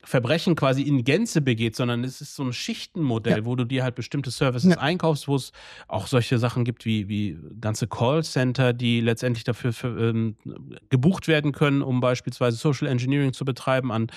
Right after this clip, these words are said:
Speaker 1: ähm, an Daten zu kommen. Und das ist im Prinzip ein richtiges Ökosystem, was dahinter
Speaker 2: Absolut. Also ich habe mal recherchiert, äh, ähm, Europol oder Europol, äh, die hat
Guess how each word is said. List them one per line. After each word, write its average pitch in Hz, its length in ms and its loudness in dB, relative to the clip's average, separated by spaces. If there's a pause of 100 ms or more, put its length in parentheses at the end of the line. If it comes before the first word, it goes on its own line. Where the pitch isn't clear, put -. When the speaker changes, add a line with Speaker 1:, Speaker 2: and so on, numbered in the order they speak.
(360)
Speaker 1:
ähm, 107 360 0
an 107 180 0
Daten 139 320 2
zu 139 160 -2
kommen. 135 300 0 (240)
Und 120 180 -6
das 113 160 -6
ist 120 180 -8
im 160 60 -4
Prinzip 120 360 -6
ein 98 60 -6
richtiges 104 380 -4
Ökosystem, 101 640 -2
was 87 120 -8
dahinter 95 480 -8
Speaker 2:
Absolut. 139 440 4
Also 107 140 4
ich 107 80 6
habe 139 60 4
mal 131 100 6
recherchiert, 151 560 4 (120)
äh, 131 40 0
ähm, 113 840 2
Europol 156 500 4
oder 104 120 0
Europol, 160 600 2 (520)
äh, 139 100 -2
die 131 500 2
hat 123 320 -2